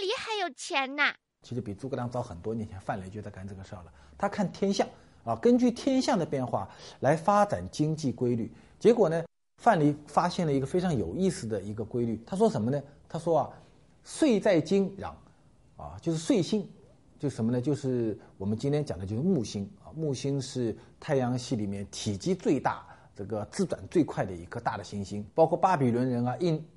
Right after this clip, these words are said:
Speaker 2: 埃及人啊、印度人啊，都是通过观察木星的运营来发现自然的一个规律。然后范蠡就说呢，如果这个木星啊在金这个位置上的时候，那么今年就会粮食会有丰收。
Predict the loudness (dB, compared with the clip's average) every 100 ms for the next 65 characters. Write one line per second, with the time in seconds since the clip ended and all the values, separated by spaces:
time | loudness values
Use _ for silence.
0 | -20 0 2 2 0 0 -2 -2 0 0
1 | 0 0 0 -2 0 -2 -2 -4 -4 0
2 | 2 2 2 0 0 -2 0 2 4 2
3 | 0 0 0 0 -2 -4 -12 -4 2 2
4 | 2 -2 -4 -10 -20 -8 -4 -2 2 2
5 | 2 0 -2 -2 -4 -6 -6 -10 -12 -12
6 | -8 -8 -8 -12 -20 _ -10 0 4 6
7 | 4 2 0 -2 -2 -8 -8 4 6 8
8 | 6 6 8 8 6 4 0 0 -2 2
9 | 6 6 4 -4 0 4 4 2 2 4
10 | 4 0 -4 -4 -8 -10 -10 -12 _ _
11 | -6 -2 0 2 2 -2 -8 -18 _ _
12 | -2 0 0 0 -4 -4 -4 -4 -4 -4
13 | -2 -2 -4